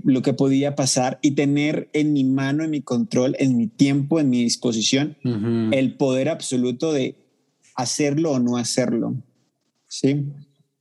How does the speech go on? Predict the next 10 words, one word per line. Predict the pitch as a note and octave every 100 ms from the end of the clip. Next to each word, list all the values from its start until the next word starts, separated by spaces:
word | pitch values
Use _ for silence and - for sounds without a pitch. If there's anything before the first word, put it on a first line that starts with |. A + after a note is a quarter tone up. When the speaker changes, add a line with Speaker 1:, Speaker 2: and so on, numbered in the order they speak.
| - _ _ _ _ _ _ _ -
Speaker 1:
Después | F3+ D3 D3+ F3+
de | F3
hacerlo, | G3 - G3 F#3 G#3+ B3+ - _ _ _ _ _ _ _ _
aquí | C#3 C#3+ C#3+ D3+
funciona | D#3 E3 C#3+ C#3+ C3+ C#3+
de | C3+
maneras | B2 A#2+ A#2+ A#2
distintas | A#2+ - C#3+ C#3 C#3+ A#2+ - _ - _ -
y | C#3+ C3+
es, | C3+ C#3 - -